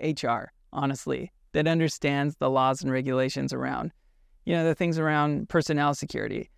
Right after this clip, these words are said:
You know, those, you need a cadre of people that are able to implement those things. And so whatever's good for security is gonna be good for compliance,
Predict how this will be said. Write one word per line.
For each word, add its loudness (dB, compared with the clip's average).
You -6
know, 0
those, 0
you 4
need 4
a 4
cadre 2
of -4
people 0
that 0
are -2
able 0
to -4
implement 0
those -4
things. -6
And -2
so 2
whatever's 2
good 2
for 0
security 0
is -2
gonna 2
be 2
good 2
for 4
compliance, -2